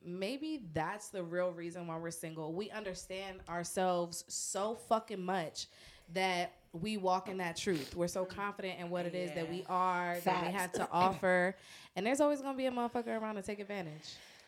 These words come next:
Speaker 2: Yeah,
Speaker 3: Facts.
Speaker 2: you
Speaker 1: But I
Speaker 2: facts.
Speaker 1: think the beautiful thing about that is, even listening to your responses, is you still stay true to who the fuck you are.
Speaker 3: Facts.
Speaker 2: Yeah.
Speaker 1: Like,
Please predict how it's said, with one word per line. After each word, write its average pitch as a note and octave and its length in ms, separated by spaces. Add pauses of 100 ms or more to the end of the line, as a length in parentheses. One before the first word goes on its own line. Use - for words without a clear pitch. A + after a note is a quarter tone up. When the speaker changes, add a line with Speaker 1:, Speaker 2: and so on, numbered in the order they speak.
(240)
Speaker 2:
Yeah, E3 300
Speaker 3:
Facts. - 260
Speaker 2:
you - 120
Speaker 1:
But B3+ 140
I C4+ 120
Speaker 2:
facts. - 120
Speaker 1:
think E4 160
the D#4 140
beautiful C4 580
thing C4 220
about F#3+ 380
that G3+ 260
is, F3+ 400
even A3 520
listening G3 420
to G3+ 160
your F3 160
responses, E3+ 760
is E3 340
you E3+ 120
still G3+ 540
stay F3+ 280
true F#3 380
to F3+ 120
who F#3 120
the E3 80
fuck E3+ 280
you E3 140
are. B2+ 300 (340)
Speaker 3:
Facts. F3+ 220
Speaker 2:
Yeah. F#3+ 160
Speaker 1:
Like, G3+ 180